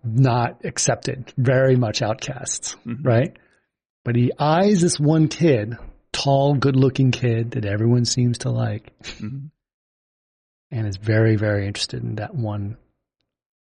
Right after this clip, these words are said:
Speaker 1: guy. And then runs into him, helps him out with a flat tire on his,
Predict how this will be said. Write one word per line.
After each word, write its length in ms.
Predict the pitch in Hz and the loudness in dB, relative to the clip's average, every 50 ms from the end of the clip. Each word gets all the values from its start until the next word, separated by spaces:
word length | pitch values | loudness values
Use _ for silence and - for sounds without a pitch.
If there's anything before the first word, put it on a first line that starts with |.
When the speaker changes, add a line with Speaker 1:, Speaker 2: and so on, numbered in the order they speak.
| _ _ _ _ - 214 156 | _ _ _ _ -10 -6 -4
Speaker 1:
guy. 400 | 120 117 98 95 - - - _ - _ _ _ _ _ _ _ _ _ _ _ _ _ _ _ _ _ _ _ _ _ _ _ _ - | -2 -2 -4 -4 -10 -16 -20 _ -20 _ _ _ _ _ _ _ _ _ _ _ _ _ _ _ _ _ _ _ _ _ _ _ _ -8
And 340 | 147 107 104 101 104 104 | -6 -4 -2 -2 -2 0
then 480 | 101 110 113 107 104 104 101 104 131 - _ _ _ _ _ _ _ _ _ - | 0 0 0 0 0 -2 -4 -4 -8 -10 _ _ _ _ _ _ _ _ _ -10
runs 260 | - 123 113 107 104 127 | -8 -6 -4 -2 2 4
into 240 | 156 165 156 175 | 4 4 4 4
him, 400 | 143 151 156 151 147 147 151 151 | 4 4 4 4 4 2 0 -2
helps 400 | 139 123 - 135 160 - - - | -4 -4 -4 -2 -2 -2 0 0
him 120 | 160 147 139 | 2 2 4
out 220 | 135 131 135 151 | 4 4 2 2
with 140 | 127 123 110 | 0 0 -2
a 40 | 107 | -2
flat 340 | - - 147 139 131 - - | -4 0 0 0 0 0 -2
tire 260 | - 131 123 120 120 | -2 0 2 2 2
on 100 | 120 113 | 2 0
his, 180 | 101 95 - | 0 -4 -8